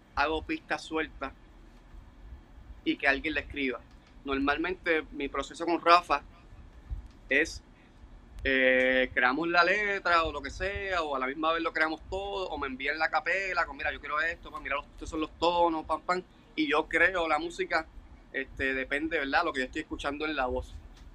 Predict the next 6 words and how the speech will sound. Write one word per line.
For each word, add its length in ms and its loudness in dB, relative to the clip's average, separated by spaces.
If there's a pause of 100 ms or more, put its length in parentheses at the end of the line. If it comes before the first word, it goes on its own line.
So, 260 2
esa 240 4
pista 300 4
estaba 400 4
completamente 800 0
hecha 280 -2